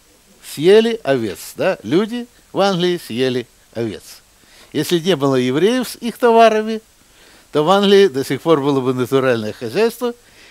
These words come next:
и никакой промышленности. А так шерсть, значит, надо делать было та-, ткацкие станки для обработки и так далее. Э, в-, Русь оказалась в очень выгодном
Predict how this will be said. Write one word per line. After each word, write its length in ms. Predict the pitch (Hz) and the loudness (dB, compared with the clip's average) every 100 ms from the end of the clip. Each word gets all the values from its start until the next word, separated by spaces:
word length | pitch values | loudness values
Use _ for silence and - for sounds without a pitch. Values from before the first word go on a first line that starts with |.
| _ | _
и 140 | 175 | -2
никакой 420 | 170 165 151 165 147 | 0 0 0 2 0
промышленности. 800 | 151 131 107 - - - - - _ _ _ _ _ _ - | 0 -2 -4 -10 -16 -20 -20 -20 _ _ _ _ _ _ -6
А 120 | 143 | 0
так 200 | 160 127 | 0 0
шерсть, 520 | - 247 269 - - - | 2 4 4 2 -12 -20
значит, 360 | - 131 - 123 | -10 -8 -8 -6
надо 300 | 131 123 123 | -4 -2 -2
делать 320 | 113 120 120 | 0 -2 -2
было 240 | 104 113 110 | -4 -6 -6
та-, 180 | 110 110 | -6 -8
ткацкие 600 | - - 131 - - 107 | -10 -4 -4 -4 -12 -14
станки 600 | - 117 107 226 285 285 _ _ _ _ _ - | -10 -12 -10 -8 -6 -8 _ _ _ _ _ -4
для 140 | 180 | 0
обработки 580 | 202 208 208 220 220 - | 2 0 0 0 -2 -4
и 180 | 202 269 | -10 -8
так 220 | - 123 | -6 -6
далее. 340 | 92 87 - - _ _ _ _ _ _ - - _ _ - - - - - - - - - | -8 -10 -14 -20 _ _ _ _ _ _ -20 -20 _ _ -20 -16 -12 -12 -12 -14 -18 -20 -2
Э, 240 | 151 151 143 | 4 4 4
в-, 140 | - | 0
Русь 480 | 175 214 320 - - - - - _ | -2 2 2 0 -6 -12 -20 -20 _
оказалась 580 | - 147 196 185 254 233 | -10 -4 -2 2 2 0
в 40 | - _ | -6 _
очень 480 | 302 294 - 127 101 | 4 6 6 0 -12
выгодном 540 | 110 147 - - 95 | -8 -6 -6 -10 -14